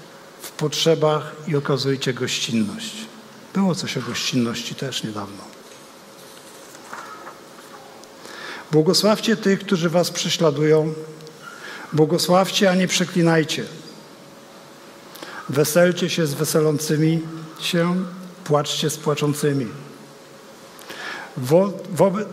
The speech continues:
bądźcie wobec siebie jednakowo usposobieni. Nie bądźcie wyniośli, lecz się do niskich skłaniajcie.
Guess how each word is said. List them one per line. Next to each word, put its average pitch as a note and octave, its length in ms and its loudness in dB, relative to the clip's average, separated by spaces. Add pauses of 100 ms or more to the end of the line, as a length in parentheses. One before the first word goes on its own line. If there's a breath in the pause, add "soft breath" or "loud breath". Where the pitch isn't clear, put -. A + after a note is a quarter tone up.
(100)
bądźcie G#3 340 4
wobec F3+ 280 2
siebie F#3+ 280 4
jednakowo F3 520 4
usposobieni. C#3+ 880 2 (680 loud breath)
Nie D3 160 6
bądźcie F#3+ 460 4
wyniośli, D3+ 720 4 (580 loud breath)
lecz D3+ 160 4
się F3 260 2
do F3 100 4
niskich F#3+ 480 2
skłaniajcie. C#3 680 2